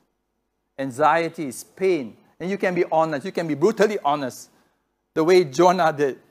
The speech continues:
the way Elijah did. You can be honest, but you need to talk to God. Why? Firstly, you acknowledge that you go to God, that he delivers.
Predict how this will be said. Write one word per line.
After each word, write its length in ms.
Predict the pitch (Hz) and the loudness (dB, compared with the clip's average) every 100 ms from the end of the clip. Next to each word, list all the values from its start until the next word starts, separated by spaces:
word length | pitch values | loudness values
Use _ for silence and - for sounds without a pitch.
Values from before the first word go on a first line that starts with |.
| _ | _
the 100 | 165 | 0
way 220 | 175 202 | 4 4
Elijah 580 | 175 185 202 247 180 190 | 6 6 6 4 0 -4
did. 300 | 151 143 123 _ _ _ | -4 -10 -12 _ _ _
You 160 | 170 220 | -8 -4
can 220 | 220 226 | 0 0
be 100 | 220 - | 0 0
honest, 600 | 185 196 180 143 - _ _ _ _ _ _ - | 2 2 2 -4 -10 _ _ _ _ _ _ 4
but 280 | 175 165 | 4 4
you 100 | 170 | -2
need 180 | 156 190 | -2 -2
to 80 | 160 | -2
talk 220 | - 147 | -4 -4
to 80 | 135 | -6
God. 220 | 123 113 _ _ _ _ _ _ _ _ _ _ _ _ _ _ _ _ _ | -10 -10 _ _ _ _ _ _ _ _ _ _ _ _ _ _ _ _ _
Why? 340 | 143 160 151 110 _ _ _ _ _ _ _ _ _ _ _ _ - | 0 2 0 -4 _ _ _ _ _ _ _ _ _ _ _ _ -6
Firstly, 440 | 202 202 170 113 - - _ _ _ _ _ _ - | -6 -6 -10 -10 -14 -20 _ _ _ _ _ _ -4
you 120 | 151 | -4
acknowledge 640 | 143 143 147 160 175 165 | -4 -2 0 0 -2 -6
that 120 | 139 | -10
you 120 | 135 | -10
go 600 | 127 123 160 240 294 285 | -12 -4 4 6 8 6
to 180 | 247 190 | 6 0
God, 680 | 160 175 175 294 214 165 151 - _ _ | -2 2 2 2 4 2 0 -14 _ _
that 180 | - 185 | -4 -2
he 260 | 165 247 233 | -2 -2 0
delivers. 1120 | 185 208 190 220 247 226 254 190 - - | 0 2 2 2 2 4 6 4 0 -18